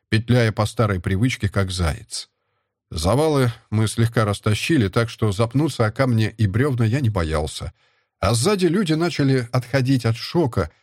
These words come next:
в меня полетели первые заклинания. То справа, то слева земля вспыхивала от огня или вздымалась горбом, приняв в себя избыточную порцию магической энергии. Но мне пока везло —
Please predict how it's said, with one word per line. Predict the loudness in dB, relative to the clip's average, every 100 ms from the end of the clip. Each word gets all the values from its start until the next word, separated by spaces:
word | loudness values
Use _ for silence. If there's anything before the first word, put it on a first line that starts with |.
| -8
в | -2 2
меня | 2 2
полетели | 2 0 2 0 0
первые | 2 0 0 -2 -2
заклинания. | -2 -2 -4 -4 -6 -10 -20 _ _ _ _ -4
То | 0 0
справа, | 0 0 0 -2 -4
то | -2
слева | 0 2 2 0 -4
земля | -2 2 4 2
вспыхивала | -4 -16 -4 -2 0 2 2 2
от | 2
огня | 0 2 0 0 -4 _ _ _
или | 0 2
вздымалась | 2 2 2 2 2 2 0
горбом, | 0 0 0 0 0
приняв | 0 0 2 2 -2 -10
в |
себя | -2 2 2
избыточную | 2 0 -2 -2 -2 0 0
порцию | 0 -4 -2 0 2
магической | 2 2 0 -2 0 0
энергии. | 2 2 0 -4 -16 _ _ _ _ _ -4
Но | -2
мне | 0 2 2
пока | 0 0 0
везло — | 2 0 -2 -2 -6